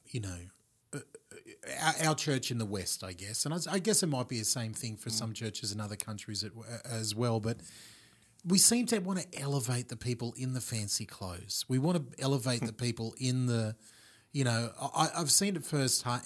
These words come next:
Speaker 1: hand, and, and I won't mention any names, but I've seen, we live in,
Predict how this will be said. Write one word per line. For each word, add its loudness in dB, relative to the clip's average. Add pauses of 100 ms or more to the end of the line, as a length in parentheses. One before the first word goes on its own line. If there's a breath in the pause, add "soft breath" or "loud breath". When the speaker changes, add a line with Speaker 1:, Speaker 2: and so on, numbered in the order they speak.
Speaker 1:
hand, -2 (140)
and, -2
and 0
I 2
won't 0
mention 0
any -2
names, -2
but -6
I've 0
seen, 2
we 2
live 0
in, -4